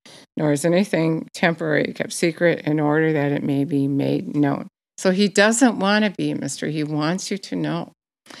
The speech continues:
But it's up to you to seek him. "If any man ha-, any man has ears to hear, let him be listening and let him perceive and comprehend." He said to them, "Be careful what you're hearing. The measure of thought and study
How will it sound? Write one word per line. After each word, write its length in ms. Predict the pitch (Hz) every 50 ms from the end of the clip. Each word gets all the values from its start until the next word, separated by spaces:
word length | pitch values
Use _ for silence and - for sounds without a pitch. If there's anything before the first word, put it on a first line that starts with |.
| - _ _ _
But 100 | 185 180
it's 180 | 175 170 - - -
up 160 | 175 170 - -
to 160 | - - 170
you 340 | 143 175 175 214 233 233 214
to 160 | 220 - 190
seek 360 | 180 - - 175 170 165 -
him. 300 | - 170 156 135 - - - _ _ _ _ _ _ _ _ _ _ _ _ _
"If 140 | - 180 -
any 180 | 240 254 285
man 200 | 277 254 247 233
ha-, 360 | 220 220 220 220 202 - - - _ -
any 180 | 214 233 247 233
man 240 | 214 196 196 202
has 220 | 202 196 185 185 -
ears 280 | - 160 151 143 - -
to 80 | -
hear, 420 | 156 - - 311 381 269 165 147 147
let 180 | 160 156 160
him 80 | 170 185
be 160 | 185 185 175
listening 580 | 165 165 175 185 - - 214 208 196 190 202 - -
and 120 | 156 147
let 140 | 139 139 143
him 120 | 156 170 180
perceive 420 | - 185 180 - - 143 143 135
and 140 | 131 127 -
comprehend." 920 | - - 156 151 147 - - - - 143 - - - 175 156 143 - - _ _ _ _ _ _ _
He 80 | - - - _ _ -
said 260 | - - 262 349 -
to 100 | - 269
them, 160 | 185 147 147
"Be 140 | 143 - 143
careful 640 | - - - 165 180 233 233 - 247 240 233 233 - _ _
what 260 | - 170 170 165 -
you're 180 | 170 180 185 190
hearing. 360 | - 185 170 160 - - -
The 100 | - -
measure 420 | 139 139 143 147 156 165 190 190
of 120 | 185 180 -
thought 260 | - 156 156 151 -
and 220 | - - 156 151
study 480 | - - - 175 202 202 180 156 - -